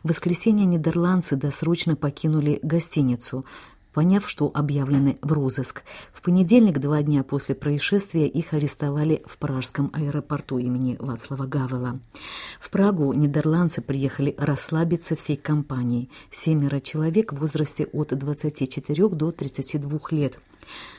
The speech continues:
За день до избиения официанта они приставали к посетительнице одного из столичных кафе, а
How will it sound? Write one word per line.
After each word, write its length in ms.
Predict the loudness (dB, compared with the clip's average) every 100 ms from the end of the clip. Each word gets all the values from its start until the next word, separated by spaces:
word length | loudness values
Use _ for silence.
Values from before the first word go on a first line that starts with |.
| -14
За 240 | -4 2 2
день 240 | 2 2
до 160 | 4 4
избиения 680 | 2 0 0 2 2 2
официанта 720 | 0 -2 -4 -2 0 0 0 -2
они 400 | 0 2 2 0
приставали 540 | 0 -2 0 0 2 0
к 100 | 0
посетительнице 920 | -4 -2 -2 -2 -2 0 0 0 -2
одного 520 | -4 -4 -2 -2 -2
из 200 | -4 -4
столичных 560 | -4 -2 -4 -2 -4 -2
кафе, 360 | -6 -4 -6 -6 -12 -18 -6
а 140 | -4